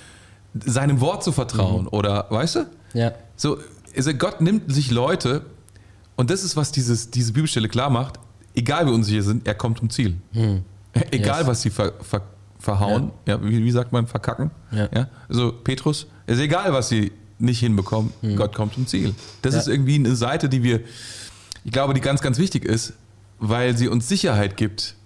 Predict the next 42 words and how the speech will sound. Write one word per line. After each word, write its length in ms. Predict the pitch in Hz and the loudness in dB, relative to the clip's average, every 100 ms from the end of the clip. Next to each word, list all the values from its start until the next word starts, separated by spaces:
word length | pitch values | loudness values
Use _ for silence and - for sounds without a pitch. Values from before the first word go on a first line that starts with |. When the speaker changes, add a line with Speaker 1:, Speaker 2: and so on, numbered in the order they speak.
| - | -4
Speaker 2:
Mhm. 240 | 110 101 98 - - _ _ - - | 0 0 -2 -10 -20 _ _ -18 -6
Speaker 1:
ähm, 640 | 110 110 110 107 107 104 101 - - - - - - - - | 0 2 4 4 4 2 0 -4 -20 -16 -16 -16 -16 -10 -4
Sicherheit 520 | 117 160 170 151 135 | 0 0 0 0 -2
gibt, 200 | 147 - | -4 -2
gute 200 | 175 151 | 0 0
Entscheidungen 360 | 113 147 143 110 | 0 0 0 -2
zu 80 | |
treffen. 340 | - 98 98 95 - - | -2 -4 -4 -6 -10 -4
Speaker 2:
Ja. 160 | 113 107 - - - | -4 -4 -8 -20 -8
Speaker 1:
Vielleicht 280 | - 110 117 | -2 0 2
sollte 240 | 123 117 | 0 2
sie 120 | 110 113 | 2 2
uns 160 | 113 | 2
nicht 160 | 120 117 | 0 0
so 100 | 113 | 0
sicher 240 | 120 123 | 0 2
machen, 280 | 113 110 104 | 2 2 0
wir 80 | 107 | -2
können 160 | - 104 | 0 0
auch 80 | |
schlechte 240 | 98 160 - | 0 0 0
Entscheidungen 340 | 107 98 98 | 0 0 0
treffen, 220 | 101 95 | -2 -2
aber 180 | 95 101 | -2 -2
erstmal, 540 | 147 233 - 139 127 139 - - - - - - | -2 -2 0 0 0 -2 -8 -20 -20 -20 -20 -4
wenn 180 | 107 110 | -2 0
Gott 240 | 165 - | -2 -2
sich 120 | 165 | 0
etwas 240 | 156 139 123 | 0 0 -2
vorgenommen 480 | 139 127 107 98 95 | 0 2 2 2 0
hat, 200 | 110 - - - - - - - - | -2 -8 -20 -20 -20 -20 -20 -20 -4
dann 160 | 110 113 | 0 2
haben 160 | 131 | 2
wir 140 | 123 101 | 2 2
eigentlich 200 | 131 123 | 2 4
nur 120 | 151 | 4
die 160 | 139 | 2
Wahl, 280 | 107 117 139 | 2 0 -2
uns 320 | - 131 - | 0 -2 -2
quasi 380 | - 113 113 110 98 | -2 0 2 0 0
damit 360 | 113 110 113 | -2 0 0
einzuklinken 800 | - 107 117 151 160 165 160 185 | 0 -2 -2 -2 -2 -2 -2 -4